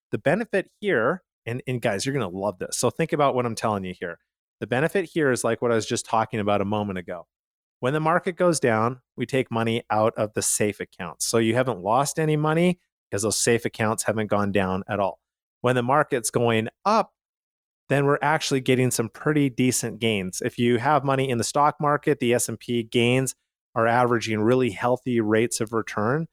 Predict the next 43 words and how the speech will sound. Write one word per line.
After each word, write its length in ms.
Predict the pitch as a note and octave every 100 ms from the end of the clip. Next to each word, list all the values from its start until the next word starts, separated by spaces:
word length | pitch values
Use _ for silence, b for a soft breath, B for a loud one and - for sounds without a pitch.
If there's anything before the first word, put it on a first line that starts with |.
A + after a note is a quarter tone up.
| _ _ -
So 140 | -
you're 160 | C#3+ D3
kind 380 | - - G3 A3
of 80 | E3
getting 300 | E3 E3+ C#3
the 100 | G#2
best 320 | A#2+ B2 -
of 80 | A2
both 200 | A2+ G#2+
worlds. 440 | A2 G#2+ F2 - - _ _ _
Now, 140 | C#3 C3+
what 180 | D#3
it 80 | D3+
really 240 | A2+ D#3 D3+
comes 320 | - D3 B2
down 280 | A2+ B2+ D3+
to 140 | D3+
at 120 | D3
that 220 | C#3 C3+ -
point 280 | C#3 D3+ -
is 160 | G#2+
how 300 | - - C3
much 280 | B2+ A#2 -
you 80 | B2
should 200 | - A2
be 160 | A2
in 120 | G#2+ G2
safe 340 | - E3 A3+ - _ _
and 100 | G2
how 180 | - A2
much 260 | A2 -
you 60 | A#2
should 180 | - G#2+
be 200 | G#2+ A2
in 120 | A2
the 60 | G2+
market. 380 | F#2+ F2 - -
And 100 | G#2
that's 180 | G#2+
what 120 | A2 A2
we 100 | G#2
help 200 | F#2+ -
people. 320 | G2 - E2+